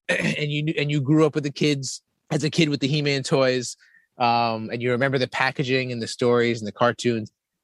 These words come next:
the first ten minutes, or not even, the first five minutes is great, the intro. But once they kick into the,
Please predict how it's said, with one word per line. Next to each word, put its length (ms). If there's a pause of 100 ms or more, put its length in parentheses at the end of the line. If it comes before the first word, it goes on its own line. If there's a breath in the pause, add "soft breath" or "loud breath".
(120)
the 60
first 320
ten 180
minutes, 260
or 220
not 160
even, 180
the 80
first 300
five 260
minutes 300
is 140
great, 320
the 140
intro. 540 (520)
But 100
once 200
they 120
kick 220
into 260
the, 560